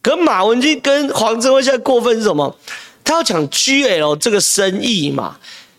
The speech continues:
，G L这个生意不大哦，六亿而已哦，你们去查，G L最后才赚六亿哦，就他那个案子才六亿，顾问案哦，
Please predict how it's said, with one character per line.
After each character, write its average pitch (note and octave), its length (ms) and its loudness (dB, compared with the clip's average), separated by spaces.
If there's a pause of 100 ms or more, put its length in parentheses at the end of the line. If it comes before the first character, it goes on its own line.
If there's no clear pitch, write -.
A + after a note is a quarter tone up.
(160)
，G F#4 280 2
L G#3+ 160 2
这 B3+ 80 4
个 B3+ 60 2
生 B3+ 200 2
意 B3 60 0
不 A#3+ 120 -4
大 G#3 380 0
哦， F3 100 2
六 A3 240 2
亿 G#3+ 220 2
而 D#3+ 160 2
已 E3 160 0
哦， C#3 220 2
你 C#3 40 0
们 E3 100 2
去 G#3+ 120 0
查 E3+ 180 -2
，G A3 280 0
L E3 120 2
最 G3+ 200 0
后 G3 60 2
才 E3 120 -2
赚 E3+ 220 -2
六 E3+ 200 2
亿 D#3 160 0
哦， C3 60 2
就 F#3 140 -2
他 G#3 100 0
那 A3+ 80 0
个 G#3 200 0
案 G#3+ 140 -2
子 D3 140 -2
才 C#3 120 -2
六 E3 220 2
亿， D#3+ 220 0
顾 F#3+ 220 2
问 E3 120 2
案 D3+ 240 0
哦， B2 200 -2